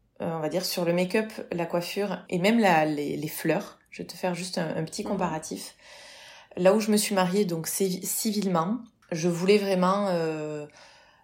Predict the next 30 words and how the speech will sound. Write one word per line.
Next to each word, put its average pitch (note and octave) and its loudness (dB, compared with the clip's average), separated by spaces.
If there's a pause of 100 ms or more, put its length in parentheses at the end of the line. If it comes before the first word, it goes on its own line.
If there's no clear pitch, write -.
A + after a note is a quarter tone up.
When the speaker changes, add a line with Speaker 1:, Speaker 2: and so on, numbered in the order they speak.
Speaker 1:
même F3 0
si F3 -6
j'en E3 -4
avais D#3+ 2
pas F#3 8
vraiment F3 2
besoin, E3 0
mais G3 2
j'avais E3+ 0
quand F3+ -2
même F#3 0
envie F3 -2
d'avoir E3 -2
un D#3+ 0
petit D#3+ -2
bouquet E3+ -2
de F3+ -2
fleurs, E3+ 4
euh, D3+ -6
pour D3+ -10
la D3+ -4
mairie. E3+ -4
J'avais D#3 -6
envie D#3 -6
d'être E3 -4
bien D#3+ -2
coiffée F3+ 0
et F3+ 0
bien E3 -2
maquillée. D#3+ -8